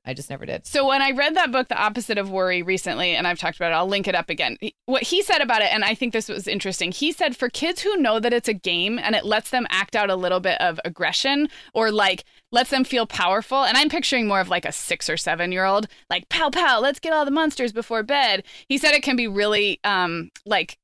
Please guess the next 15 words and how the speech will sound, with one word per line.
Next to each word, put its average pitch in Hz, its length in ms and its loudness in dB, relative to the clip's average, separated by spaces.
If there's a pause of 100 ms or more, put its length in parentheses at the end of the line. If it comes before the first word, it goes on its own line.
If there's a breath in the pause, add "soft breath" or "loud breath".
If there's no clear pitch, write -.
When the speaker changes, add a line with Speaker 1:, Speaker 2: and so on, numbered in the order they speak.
(140)
Speaker 2:
cathartic 226 540 0
kind 294 240 2
of, 320 180 0
because 240 260 -2
they 220 180 2
can 220 280 -2 (320)
step 214 260 -2
into 190 280 -2
that 170 240 0 (500)
role 202 360 2
of 180 180 -2
power 180 440 2
and 190 180 0
feel 190 280 -2
that. 254 260 2